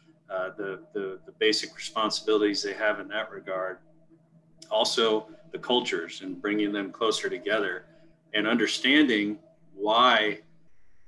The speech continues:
a service member does what they do. Uh, and, and they all have very different reasons. It could be patriotism, it could be financial situation, it could just be wanting to be a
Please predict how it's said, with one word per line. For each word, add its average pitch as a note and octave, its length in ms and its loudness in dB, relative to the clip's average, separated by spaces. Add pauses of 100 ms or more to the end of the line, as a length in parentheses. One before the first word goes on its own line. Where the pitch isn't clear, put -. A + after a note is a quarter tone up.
(120)
a G2+ 360 2
service C#3+ 480 2
member A2 280 0
does A#2 440 0
what A2 180 0
they G2 160 2
do. G#2+ 480 2 (240)
Uh, G2 220 -8
and, G#2 240 -6
and G2+ 120 -10
they G2 100 -10
all A2+ 180 4
have A2+ 280 2
very G#2+ 200 4
different G#2+ 360 -6
reasons. G2+ 440 -4
It G2 160 -6
could F#2+ 160 -14
be G2 400 -8
patriotism, B2 760 -4
it - 180 -16
could G2 200 -6
be F#2+ 340 -8 (380)
financial G#2+ 480 -2
situation, A2+ 760 -2
it G2+ 140 -8
could G2 160 -6
just - 260 -8
be G2+ 140 -4
wanting G2+ 380 -4
to G2+ 60 -6
be G2+ 180 -4
a F#2+ 200 -6